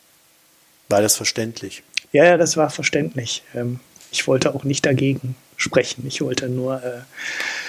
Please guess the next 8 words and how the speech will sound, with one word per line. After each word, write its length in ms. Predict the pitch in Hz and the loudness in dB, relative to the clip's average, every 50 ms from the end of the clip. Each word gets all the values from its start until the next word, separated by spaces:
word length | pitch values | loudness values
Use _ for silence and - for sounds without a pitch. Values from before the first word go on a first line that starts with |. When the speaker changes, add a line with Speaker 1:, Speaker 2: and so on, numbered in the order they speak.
| - - - - _ _ _ _ - | -14 -16 -20 -20 _ _ _ _ -14
Speaker 2:
zusammenfassen. 800 | - - - 113 - 123 117 120 117 - 139 120 - - - - - _ _ _ - - - | -10 -8 -6 -6 -6 -6 -8 -8 -8 -6 -4 -4 -4 -4 -6 -8 -18 _ _ _ -10 -4 0
Oder 180 | 233 180 185 151 | 4 4 4 4
was 160 | 147 131 - | 4 2 0
auch 180 | 143 131 - - | -2 -4 -6 -4
immer. 200 | 131 120 113 - - - - - - - - - | -4 -4 -6 -8 -12 -18 -14 -8 -8 -8 -2 4
<laughs> 420 | - - - - - - - - - - 175 - - - - - - - 170 - - - - - - - - - - - - - - 120 - _ - - - - - - - | 4 6 6 6 4 2 2 2 0 0 0 -2 -4 -12 -14 -14 -6 -2 -2 -2 -2 -2 -4 -4 -4 -6 -8 -12 -14 -20 -20 -16 -14 -14 -14 _ -18 -20 -20 -18 -16 -4 2
Speaker 1:
Ach 100 | - 156 | 4 4
so. 400 | - - - 120 110 113 110 101 | 6 6 4 4 2 0 -2 -4